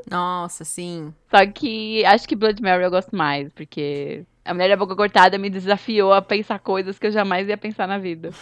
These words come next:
Speaker 2: E eu não gostei. <laughs>
Speaker 1: Esse é o clássico do quando você olha pro abismo, o abismo te olha de volta, sabe? Aí quando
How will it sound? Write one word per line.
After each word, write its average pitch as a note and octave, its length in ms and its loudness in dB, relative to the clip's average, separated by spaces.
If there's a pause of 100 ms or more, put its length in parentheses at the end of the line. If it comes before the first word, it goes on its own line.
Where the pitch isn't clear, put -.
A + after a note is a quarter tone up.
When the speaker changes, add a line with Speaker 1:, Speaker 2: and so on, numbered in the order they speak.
(400)
Speaker 2:
E G#3 60 -6
eu G3+ 100 -2
não G#3 140 -6
gostei. A3 520 -2
<laughs> - 60 -14 (1300)
Speaker 1:
Esse A#3+ 420 2
é G#3+ 40 6
o G3+ 60 0
clássico F#3 720 -2
do F#3 420 2
quando F3 280 -2
você F3+ 260 0
olha F3 220 0
pro - 220 -4
abismo, E3+ 420 -4
o - 20 -2
abismo E3+ 340 -4
te F3+ 160 -4
olha E3 160 0
de F3+ 120 -2
volta, E3 400 -2
sabe? D#3 400 -2
Aí F#3+ 60 2
quando F3 520 0